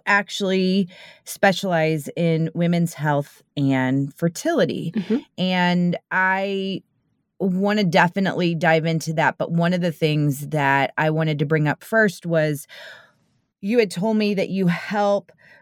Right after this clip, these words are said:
Speaker 1: restore, uh, women's cycles, you help improve P M S, you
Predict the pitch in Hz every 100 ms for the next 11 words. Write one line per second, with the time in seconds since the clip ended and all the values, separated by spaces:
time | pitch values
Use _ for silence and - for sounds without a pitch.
0 | _ 170 185 175 196 180 175 175 170 156
1 | _ _ _ - 151 147 147 160 151 147
2 | 220 226 214 208 208 180 - - _ 160
3 | 160 151 160 165 151 - 139 127 - 143
4 | 131 156 202 196 180 - _ - - _
5 | 151 160 151 147 143